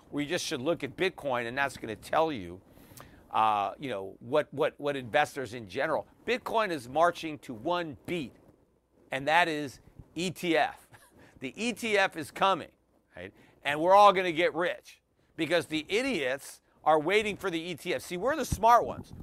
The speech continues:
We're buying our Bitcoin right now. <laughs> All the fools are gonna wait for the E T F because they're too dumb to just buy it now. They're just waiting and watching the price go up. "Oh, no, no, I don't wanna buy my Bitcoin now at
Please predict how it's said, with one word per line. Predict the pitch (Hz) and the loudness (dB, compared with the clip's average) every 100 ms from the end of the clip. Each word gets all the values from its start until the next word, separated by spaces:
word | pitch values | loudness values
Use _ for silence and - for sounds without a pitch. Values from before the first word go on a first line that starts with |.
| - | -6
We're | 160 262 | 4 4
buying | 214 196 208 185 | 8 8 10 8
our | 170 | 4
Bitcoin | - 196 - 170 139 | 4 0 0 -2 4
right | 160 143 | 4 4
now. | 131 170 107 - _ _ | 0 0 -2 -10 _ _
<laughs> | - _ - | -20 _ 4
All | 185 240 | 8 10
the | 196 | 8
fools | 143 - 277 247 175 135 | -2 -2 4 6 4 2
are | |
gonna | 160 156 | -2 -2
wait | 147 202 202 | 0 -2 -2
for | 180 | -8
the | 156 | -8
E | 180 | -8
T | 143 208 | -8 2
F | 196 | 2
because | - 147 151 | 2 -6 -2
they're | 196 202 | -2 -2
too | - 196 | -6 -8
dumb | 175 208 220 | 6 6 6
to | 147 | 2
just | 147 117 | -6 -4
buy | 117 151 | 4 6
it | 135 95 | 6 2
now. | 156 143 - _ - - | 0 0 -6 _ -20 -2
They're | 202 | 0
just | 208 180 | 2 -2
waiting | 123 165 220 196 | 2 2 4 0
and | 147 | -2
watching | 135 165 190 180 | 2 4 4 0
the | 139 | -8
price | - 165 143 | 0 0 -2
go | - 160 | 0 4
up. | 180 - - | 4 2 0
"Oh, | 165 226 | 4 4
no, | 240 | 6
no, | 233 | 8
I | 156 | 8
don't | 196 208 | 8 4
wanna | 180 147 | 2 4
buy | 160 165 | 4 4
my | 151 139 | 4 0
Bitcoin | 117 160 - 139 113 | 0 -6 -6 -8 -4
now | 127 202 147 120 135 _ - - | 0 2 4 2 0 _ -12 -2
at | 127 | -2